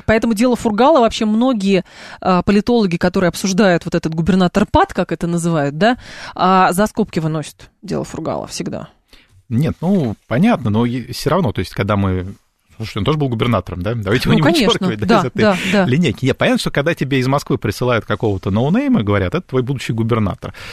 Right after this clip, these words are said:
Speaker 2: Да, и народ, в общем-то, относится как? Если Путин его одобрил, да, вот нас же как, э, и Путин его прислал, то мы за него проголосуем.
Speaker 1: Ну, как, и личная, как будто бы личная ответственность лежит на пре-, уже возлагается на президента.
Speaker 2: Да.
Speaker 1: Даже в дальнейшем, что не, вне зависимости от того, что этот человек будет делать.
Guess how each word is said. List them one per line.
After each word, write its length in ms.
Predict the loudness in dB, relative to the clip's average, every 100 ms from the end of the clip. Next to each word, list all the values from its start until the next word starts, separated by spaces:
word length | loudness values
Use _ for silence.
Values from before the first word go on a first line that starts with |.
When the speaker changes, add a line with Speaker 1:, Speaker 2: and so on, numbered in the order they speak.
| -16 -4
Speaker 2:
Да, 240 | -2 0
и 140 | -2
народ, 360 | -2 -2 -2 -4
в 40 |
общем-то, 840 | -4 -2 -2 0 0 2 2 0 -2
относится 500 | -6 -4 -2 -2 -6
как? 300 | -4 -4 -4
Если 260 | -4 -2 -4
Путин 380 | -4 -4 -2 0
его 120 | 2
одобрил, 500 | 0 0 0 -2 -6 _
да, 260 | -8 -6 -4
вот 120 | -4
нас 120 | -4 -4
же 60 |
как, 220 | -6 -8 -6
э, 380 | -4 -2 -2
и 100 | -4 -6 -12 -4
Путин 220 | -2 0
его 100 | -2
прислал, 420 | -2 -2 0 0
то 100 | 2
мы 80 | 0
за 60 | 0
него 100 | 0
проголосуем. 540 | -2 0 -2 -2 -2
Speaker 1:
Ну, 120 | 2
как, 200 | 2 0 2
и 80 | 2
личная, 380 | 2 2 2 2
как 160 | 2
будто 180 | 0 2
бы 80 | 2
личная 280 | 0 0 -2
ответственность 420 | 0 0 0 0
лежит 240 | 0 0
на 280 | 2 2 2
пре-, 160 | 2 0
уже 180 | 0 0
возлагается 460 | 2 2 2 2
на 80 | 0
президента. 760 | 2 4 4 4 2 -4 -12 -12
Speaker 2:
Да. 180 | -2 2
Speaker 1:
Даже 280 | 4 4 2
в 80 | 0
дальнейшем, 580 | 0 0 0 0 0 -4
что 300 | -2 0 2
не, 160 | 2
вне 200 | 2 4
зависимости 440 | 4 2 0 -2 -2
от 80 |
того, 160 | 0 0
что 160 | 0 0
этот 160 | -2
человек 260 | -2 -2 0
будет 260 | -2 -2
делать. 480 | -2 -4 -4 -8 -16